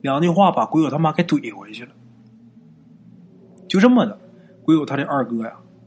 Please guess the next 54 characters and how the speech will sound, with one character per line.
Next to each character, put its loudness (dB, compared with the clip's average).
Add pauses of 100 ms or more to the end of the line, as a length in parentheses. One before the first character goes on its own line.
(120)
堂 -6
哥 -6
啊， -14
二 -2
哥 -10 (380)
照 4
例 4
出 -2
车， -8 (260)
每 -4
天 -2
是 -6
拉 0
货 2
跑 -2
长 -2
途。 -6 (840)
这 4
期 6
间， 6
咱 6
们 6
鬼 4
友 2
他 -4
妈 -4
就 -4
劝 2
过 -2
他 0
哥， -2 (200)
还 -4
有 0
他 -4
大 0
爷， -4
劝 2
了 0
N 6
回， 0 (500)
没 4
有 4
任 6
何 2
效 -4
果， -12
人 -2
该 2
怎 4
么 0
干 0
怎 -4
么 -8
干。 -12